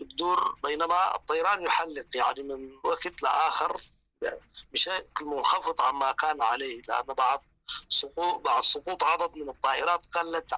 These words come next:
عملية ال-، التحليق المباشر للطيران في أجواء أم درمان عمومًا. الجانب الآخر من أم درمان يسوده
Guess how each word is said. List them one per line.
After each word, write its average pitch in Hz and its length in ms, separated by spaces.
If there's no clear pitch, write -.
عملية 147 440
ال-، 127 220
التحليق - 580
المباشر 151 1300
للطيران 143 560
في 135 280
أجواء 135 320
أم 131 80
درمان 139 360
عمومًا. 123 400
الجانب 180 460
الآخر 190 520
من 147 120
أم 147 140
درمان 170 380
يسوده 147 680